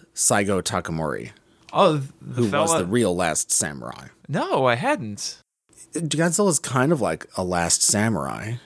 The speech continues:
Speaker 1: in that he's the last one of his kind and that he has to make a stand on his own against these two creatures,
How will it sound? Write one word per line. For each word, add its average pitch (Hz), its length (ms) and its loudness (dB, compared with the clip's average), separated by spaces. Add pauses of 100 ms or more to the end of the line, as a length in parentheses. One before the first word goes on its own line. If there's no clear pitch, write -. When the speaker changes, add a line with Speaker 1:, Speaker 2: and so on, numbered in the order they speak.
(120)
Speaker 1:
in 104 180 -2
that 95 280 0 (280)
he's 113 440 0
the 101 80 2
last 95 340 2
one 98 140 -2
of 92 100 -4
his 90 160 0
kind 82 640 -2 (340)
and 98 140 0
that 92 100 0
he 98 100 0
has 95 160 4
to 98 80 0
make 92 200 0
a 92 40 -2
stand 90 420 2
on 87 120 0
his 87 140 -2
own 85 220 0
against 82 320 -2
these 87 160 -2
two - 180 0
creatures, 85 720 -2